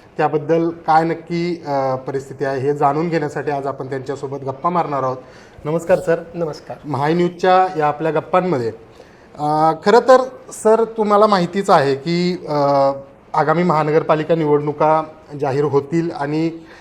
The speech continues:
Speaker 1: ज्याप्रमाणे सध्या शहरामध्ये वेगवेगळ्या राजकीय घडामोडी घडत आहेत, राज्याचे उपमुख्यमंत्री अजितदादा पवार,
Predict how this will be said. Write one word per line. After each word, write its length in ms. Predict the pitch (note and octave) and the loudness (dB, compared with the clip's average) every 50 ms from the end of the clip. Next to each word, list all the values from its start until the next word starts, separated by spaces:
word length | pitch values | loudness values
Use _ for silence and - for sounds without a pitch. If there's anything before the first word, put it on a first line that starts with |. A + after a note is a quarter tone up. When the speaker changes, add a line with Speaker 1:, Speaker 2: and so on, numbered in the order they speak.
| - - - D3 | -20 -18 -10 -2
Speaker 1:
ज्याप्रमाणे 600 | C3 D#3 D#3+ D#3+ F3 F3+ F3+ F#3 F#3 F3+ D3+ C#3+ C3+ - - - - - - - - | 0 0 2 4 4 4 4 4 4 4 2 0 -2 -6 -16 -20 -20 -20 -12 -6 -6
सध्या 220 | D#3+ C#3+ E3+ F3+ F3+ | -4 0 -2 -2 0
शहरामध्ये 400 | - D#3+ D#3 E3+ F3 F3+ F3+ F#3+ | 2 0 0 2 0 2 2 4
वेगवेगळ्या 420 | F#3+ F#3 F3 E3+ D#3 E3+ F3 F3 F3+ | 4 4 4 2 2 4 4 4 4
राजकीय 360 | E3+ D#3 C#3 - - E3 E3 | 4 2 0 -2 -2 -2 0
घडामोडी 400 | D#3+ D3 C#3+ C#3+ D3 D3+ D3+ D#3 | 0 0 0 -2 -2 -2 -2 0
घडत 260 | D3+ D3 C3+ C3 - | 0 0 0 0 -2
आहेत, 160 | C#3+ B2 G2+ - - - - - - - - - - - - - - - - | -2 -2 -2 -6 -12 -20 -20 -20 -20 -20 -20 -20 -20 -20 -20 -20 -20 -6 0
राज्याचे 680 | E3 E3+ E3+ E3+ E3+ G#3+ A3 G#3+ - B3+ B3 B3 B3 B3 | 2 2 4 4 6 4 4 4 6 6 8 8 8 8
उपमुख्यमंत्री 920 | A#3+ B3 G#3 - G#3+ G#3 G#3 G3+ - A3 G3+ G#3 G3+ F#3+ G#3 G3+ G#3+ A3+ | 6 4 0 0 0 -2 -2 -2 0 0 2 2 2 0 0 0 2 2
अजितदादा 520 | G3+ F3 D#3+ D3+ F#3 F3+ D#3 F#3 F3 F3+ F3+ | 2 2 0 -2 -2 0 2 2 4 4 2
पवार, 380 | F3+ F3+ D#3+ D3 C3+ A2+ G#2+ | 4 4 4 4 4 2 0